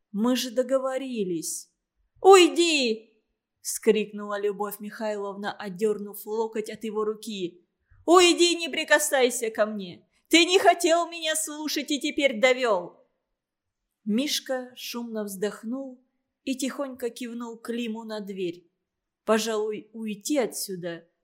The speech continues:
было бы самым лучшим. Но Клим продолжал стоять,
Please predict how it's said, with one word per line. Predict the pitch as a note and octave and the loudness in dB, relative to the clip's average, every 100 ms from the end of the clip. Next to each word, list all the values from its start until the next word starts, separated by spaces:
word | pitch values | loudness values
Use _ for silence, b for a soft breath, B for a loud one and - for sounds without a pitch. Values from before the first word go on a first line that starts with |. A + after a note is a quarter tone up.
| _ | _
было | F#3+ C4+ C4 A3 | -2 0 2 -2
бы | G#3+ A#3 - | -2 -2 -2
самым | - - B3+ B3+ B3 - | -4 -6 -6 -8 -12 -14
лучшим. | A#3+ C4 B3 G3+ - F#3 D#3+ D#3 _ - _ _ - | -14 -8 -8 -6 -8 -6 -10 -12 _ -20 _ _ -2
Но | G#3+ G#3 | 2 2
Клим | G#3 A#3+ C#4 G#3 | 0 -2 -2 -4
продолжал | G3+ G3 G3+ G3+ A3+ A3+ | -6 -6 -8 -6 -8 -6
стоять, | A3 - G#3+ G#3+ C4 G#3+ - | -8 -4 -6 -4 -6 -6 -10